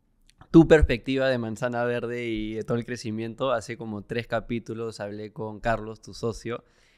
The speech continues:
y también nos contó un poco la experiencia que han tenido con Manzana Verde, creciendo este negocio que ya está llegando a...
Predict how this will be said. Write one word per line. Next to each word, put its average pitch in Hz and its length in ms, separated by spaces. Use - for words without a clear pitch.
y 104 200
también 107 280
nos 117 100
contó 104 280
un 107 100
poco 110 840
la 107 120
experiencia 113 580
que - 80
han 110 140
tenido 110 580
con 101 260
Manzana 104 480
Verde, 107 420
creciendo 107 680
este 107 260
negocio 107 800
que 101 140
ya 107 220
está 107 200
llegando 107 580
a... 98 220